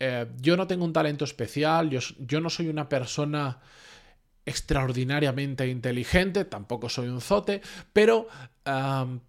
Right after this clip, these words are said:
yo, yo me doy cuenta que en muchas cosas a mí me cuesta más llegar que a otras personas.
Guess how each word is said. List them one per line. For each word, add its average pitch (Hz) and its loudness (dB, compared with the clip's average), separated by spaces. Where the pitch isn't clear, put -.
yo, 175 2
yo 175 6
me 220 4
doy 214 6
cuenta 214 4
que 165 0
en 143 0
muchas 208 -2
cosas 214 -2
a 147 0
mí 190 0
me 196 -2
cuesta 185 -2
más 185 -2
llegar 156 2
que 123 0
a 131 2
otras 127 0
personas. 117 -4